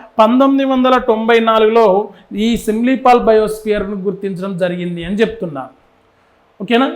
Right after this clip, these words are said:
ఇలా బయోస్పియర్లు. జాతీయ పార్కులు తీసుకున్నట్టయితే వన్ నాట్ సిక్స్. ఓకేనా? So, ఆ విధంగా వన్ నాట్ సిక్స్ నేషనల్ పార్క్స్లో అతిపెద్దది ఎమిస్ నేషనల్ పార్క్ అని గుర్తుపెట్టుకోండి. ఓకేనా? భారతదేశంలో అతిపెద్ద జాతీయ పార్క్ అనేది ఎమిస్ నేషనల్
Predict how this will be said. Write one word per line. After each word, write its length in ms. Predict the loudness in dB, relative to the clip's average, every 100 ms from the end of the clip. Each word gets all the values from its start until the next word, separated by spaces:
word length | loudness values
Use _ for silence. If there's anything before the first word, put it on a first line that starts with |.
| 0
ఇలా 140 | 2
బయోస్పియర్లు. 840 | 6 6 6 2 0 2 2 0 -6 -12 -18 _ -2
జాతీయ 400 | 4 4 4 2
పార్కులు 400 | 4 2 2 -2
తీసుకున్నట్టయితే 680 | -4 -4 -2 0 0 0
వన్ 260 | 0 0 0
నాట్ 180 | 0 -2
సిక్స్. 300 | -6 -8 -12 -14 _ -14
ఓకేనా? 380 | -2 -2 -2 -6 -12 -20 _ -2
So, 60 |
ఆ 260 | 2 2 2
విధంగా 380 | 2 0 0 0
వన్ 220 | 0 2
నాట్ 180 | 0 0
సిక్స్ 260 | -4 -2
నేషనల్ 420 | -2 0 -2 0
పార్క్స్లో 640 | 0 0 0 0 0 -2 -2 -4 -2 -2
అతిపెద్దది 580 | -2 0 2 2 0
ఎమిస్ 340 | -2 -2 -2 -2
నేషనల్ 440 | -2 -2 -4 0
పార్క్ 280 | 0 0 -2
అని 120 | -4
గుర్తుపెట్టుకోండి. 840 | -2 -2 0 0 -2 -4 -2 -2 -4 -8 -8 -8
ఓకేనా? 420 | -2 0 0 -4 -8
భారతదేశంలో 800 | 0 4 4 2 0 -2 -2 -2
అతిపెద్ద 360 | -2 -2 -4 -2
జాతీయ 440 | 0 -2 -2 -4
పార్క్ 380 | -2 -4 -4 -6
అనేది 240 | -4 -4
ఎమిస్ 320 | -4 -4 -6
నేషనల్ 340 | -8 -10 -10